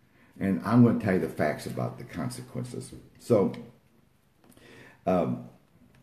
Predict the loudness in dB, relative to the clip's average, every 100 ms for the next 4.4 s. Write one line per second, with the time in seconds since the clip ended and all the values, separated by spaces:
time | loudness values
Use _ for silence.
0 | -4 0 4 4 4 8 8 6 4 2
1 | 0 -6 -6 -6 -8 -16 -20 -20 _ -20
2 | -20 -20 _ _ -12 8 8 8 6 8
3 | 6 4 6 8 8 8 8 6 6 6
4 | 4 0 -4 -12